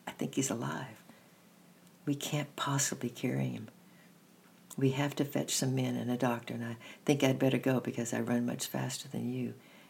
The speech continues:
and I'm not crying so much. But Ruth, we can't leave him alone, because he might wake up and be frightened and want someone.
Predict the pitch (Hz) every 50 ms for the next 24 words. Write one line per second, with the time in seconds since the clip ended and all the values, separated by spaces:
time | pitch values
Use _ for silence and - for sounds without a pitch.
0 | - - 127 123 120 120 127 131 127 135 - - 143 139 135 135 123 123 120 -
1 | 117 113 117 - - - - - - - - - - - - - - - - -
2 | - - - - - - - - - - 123 - - 131 131 120 120 120 117 -
3 | - - - - - - - - - - 135 135 - - 143 139 139 - 127 139
4 | 131 127 123 120 117 120 117 123 123 123 120 117 117 120 117 - - - - -
5 | - - - - - - 135 - 135 131 135 127 131 127 131 - - 135 135 135
6 | 135 135 135 135 - - - - - - - 135 127 127 - - 120 120 120 127
7 | 127 135 135 - - 143 123 117 113 117 117